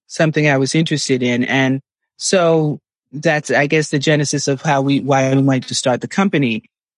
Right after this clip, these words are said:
But in, in that time, I think this, the way I got kind of hooked into theater in L A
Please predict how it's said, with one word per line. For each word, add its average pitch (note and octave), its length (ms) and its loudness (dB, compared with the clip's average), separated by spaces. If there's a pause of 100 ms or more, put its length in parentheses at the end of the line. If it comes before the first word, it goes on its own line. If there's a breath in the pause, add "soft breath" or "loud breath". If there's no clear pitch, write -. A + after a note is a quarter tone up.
But D#3+ 380 0
in, E3+ 420 2
in E3+ 220 2
that G3+ 320 0
time, C#3+ 540 0
I D3+ 100 0
think D#3+ 320 0 (880)
this, D#3 320 -2
the D#3+ 140 -2
way E3+ 240 2
I D#3 140 0
got D3 320 0 (280)
kind - 240 -2
of C#3+ 180 -2 (400)
hooked - 300 -2
into E3 300 2
theater F3 560 0
in C#3+ 240 -2
L C3 320 0
A C#3 400 0